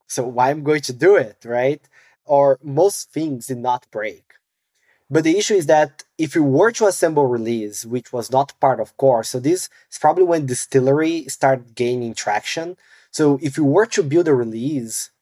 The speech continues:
the release would be missing that application that you forgot to list, and then it wouldn't work in production, and you would find that out only in production. They were like, "Well, it's kind of silly to ask people to add to both places. And most dependencies, most applications, you actually want to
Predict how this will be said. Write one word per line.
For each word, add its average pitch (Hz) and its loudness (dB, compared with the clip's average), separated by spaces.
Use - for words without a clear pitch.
the 147 2
release 143 4
would 143 -4
be 135 2
missing 170 0
that 135 4
application 107 -6
that 110 -6
you 107 -10
forgot 110 -2
to - -14
list, 101 -10
and 113 -6
then 120 -4
it 127 -10
wouldn't 131 4
work 127 0
in 120 -4
production, 98 -4
and 131 -4
you 131 0
would 139 0
find 180 0
that 127 4
out 107 -2
only 120 -10
in 120 -12
production. 110 -8
They 175 4
were 175 6
like, 151 2
"Well, 190 6
it's - -8
kind 202 -4
of 135 -2
silly 113 -2
to 123 -4
ask - -4
people 120 -8
to - -10
add 113 -6
to - -8
both 113 -10
places. - -8
And 113 -4
most 170 2
dependencies, 131 0
most 156 0
applications, 127 -4
you 120 -2
actually 139 0
want 127 -6
to - -10